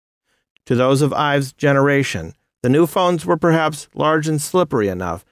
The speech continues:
to trigger nostalgia for the small, tough phones of a decade ago.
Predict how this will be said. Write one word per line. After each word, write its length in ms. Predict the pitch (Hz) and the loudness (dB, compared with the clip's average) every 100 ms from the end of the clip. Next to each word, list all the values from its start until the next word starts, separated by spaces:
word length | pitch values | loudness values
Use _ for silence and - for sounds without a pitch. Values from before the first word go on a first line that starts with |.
| _ | _
to 80 | - | -6
trigger 300 | 143 185 175 | -2 -2 0
nostalgia 600 | 170 - 185 175 160 117 | 0 0 0 0 0 -2
for 120 | - | -4
the 120 | 123 | -4
small, 380 | 120 - 143 143 | -4 -2 0 0
tough 300 | 135 147 139 | 0 -2 -2
phones 400 | - 160 147 110 | -2 -2 0 -2
of 80 | 101 | -6
a 60 | 107 | -2
decade 460 | 131 135 - 87 | -2 -2 -4 -6
ago. 460 | 78 87 73 53 | -6 -8 -8 -10